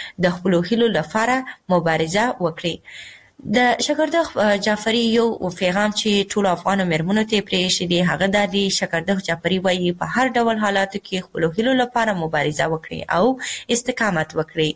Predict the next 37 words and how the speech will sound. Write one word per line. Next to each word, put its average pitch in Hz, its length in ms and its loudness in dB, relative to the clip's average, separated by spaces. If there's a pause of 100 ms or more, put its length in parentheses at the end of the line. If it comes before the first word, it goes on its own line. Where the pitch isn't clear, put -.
(760)
یعنې 294 180 4
شکردخ 226 500 2
جعفري 190 420 0
وایي، 196 280 2
"که 175 140 -2
څه 165 120 0
هم 196 240 0
ستاسو 185 360 -2
په 165 140 -2
ژوند 175 260 0
کې 180 100 -2
ستونزې، 180 340 0
مشکلات 170 640 0
راځي، 175 420 0 (360)
ځینې 214 180 4
وخت 190 300 0
تاسو 185 280 0
په 170 120 0
ژوند 175 240 0
کې 175 120 -2
داسې 196 280 2
ستونزې، 196 300 0
مشکلات 185 560 0
راځي 175 260 0
چې - 140 -2
هغه 170 280 2
د 170 100 0
جنسیت 160 560 0
مشکلات 190 440 0
دي، 175 120 -4
چې 160 180 -4
ته 170 120 0
ښځه 190 240 -2
یې 185 140 4
نسې 185 220 0
کولی 175 280 0
په 170 240 -4